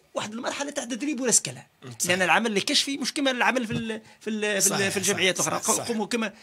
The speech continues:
Speaker 1: كما اللي راهو يغرس غرسة وشتلة،
Speaker 2: ي-، ينتظر،
Speaker 1: ويبغى ي-،
Speaker 2: ينتظروا،
Speaker 1: يتعاهد.
Speaker 2: نعم.
Speaker 1: أنا نبقوا حنا نتعاهدهم عبر التدريب، عبر الإشراف، عبر التوجيه، عبر الملاحظة، عبر الزيارة، وعبر المشاركة معنا في الأنشطة. هو كي يجينا في ال-، في، في مجموعة الأنشطة يشوف،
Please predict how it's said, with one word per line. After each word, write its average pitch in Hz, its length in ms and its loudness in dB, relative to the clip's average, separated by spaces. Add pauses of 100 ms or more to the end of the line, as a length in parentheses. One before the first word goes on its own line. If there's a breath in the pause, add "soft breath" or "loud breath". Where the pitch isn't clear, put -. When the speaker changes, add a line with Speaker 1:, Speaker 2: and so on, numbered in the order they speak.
Speaker 1:
كما 311 160 -2
اللي 285 120 0
راهو 285 200 6
يغرس 262 300 2
غرسة 285 460 6
وشتلة، 285 420 2
Speaker 2:
ي-، 185 260 4
ينتظر، 185 340 8
Speaker 1:
ويبغى 269 360 4
ي-، - 20 2
Speaker 2:
ينتظروا، 175 420 8
Speaker 1:
يتعاهد. 170 400 4
Speaker 2:
نعم. 175 80 0
Speaker 1:
أنا 320 100 0
نبقوا 254 160 -4
حنا 311 160 0
نتعاهدهم 254 600 0 (320 loud breath)
عبر 240 260 0
التدريب، 208 440 -4 (260)
عبر 233 240 4
الإشراف، 190 440 -4 (460 loud breath)
عبر 214 220 6
التوجيه، 190 500 -2 (280 soft breath)
عبر 226 260 4
الملاحظة، 220 520 -4
عبر 254 240 -2
الزيارة، 214 460 -2 (300 soft breath)
وعبر 302 280 2
المشاركة 294 480 -2
معنا 302 220 0
في 269 80 -4
الأنشطة. 196 300 -4
هو 190 120 -4
كي 208 120 -6
يجينا 208 200 -4
في 202 80 -4
ال-، 190 220 -6
في، 185 140 -12
في 170 120 -16
مجموعة 185 400 -6
الأنشطة - 380 -8 (320 soft breath)
يشوف، 220 360 -2